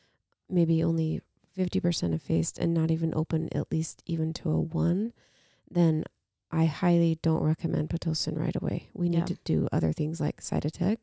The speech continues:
Speaker 1: or Foley balloons. So, yeah, that, that's the only drawback is it's just, it's rough, you know? It, it kicks you right into an active labor pattern.
Speaker 2: Um, I, I want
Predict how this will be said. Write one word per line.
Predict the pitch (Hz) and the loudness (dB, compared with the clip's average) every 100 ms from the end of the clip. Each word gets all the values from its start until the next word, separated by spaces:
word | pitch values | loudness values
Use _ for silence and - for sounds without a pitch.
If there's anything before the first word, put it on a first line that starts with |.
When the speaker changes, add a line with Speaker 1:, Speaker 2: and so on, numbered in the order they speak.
| - | -4
Speaker 1:
or | 170 165 165 | 0 0 -2
Foley | - 190 170 165 _ _ _ _ - _ | -2 -2 -2 -4 _ _ _ _ -20 _
balloons. | 160 156 147 - - _ _ _ _ _ _ _ _ _ - - - _ _ _ | -4 -2 -2 -8 -18 _ _ _ _ _ _ _ _ _ -20 -20 -20 _ _ _
So, | - 214 196 190 - _ | 4 6 8 6 0 _
yeah, | 208 202 190 | 2 4 4
that, | - 208 - - | 2 0 -2 -6
that's | 208 - | -6 0
the | 208 | 4
only | 196 190 | 4 4
drawback | 165 170 208 170 156 - | 4 4 4 2 0 -2
is | 165 | -2
it's | 170 - - | -2 -6 -2
just, | 175 175 - _ _ | 0 0 -4 _ _
it's | 180 - | -8 -2
rough, | 180 208 151 - - | 2 2 0 -6 -16
you | 180 | -4
know? | 170 175 185 - - | 0 2 0 -2 -2
It, | 185 - - | -2 -4 -8
it | 180 | -8
kicks | - 202 - - | -2 0 0 2
you | 190 | 4
right | 175 170 | 4 4
into | 170 165 175 | 2 0 -4
an | 165 | -4
active | 165 170 170 | -6 -4 -2
labor | 160 156 | 0 -2
pattern. | - 156 - 175 - - _ | -4 -4 -4 -8 -16 -20 _
Speaker 2:
Um, | 226 240 240 240 - | 2 2 2 0 2
I, | 233 262 269 - - | 8 10 8 2 -2
I | 214 240 | 4 6
want | 240 269 311 | 6 4 2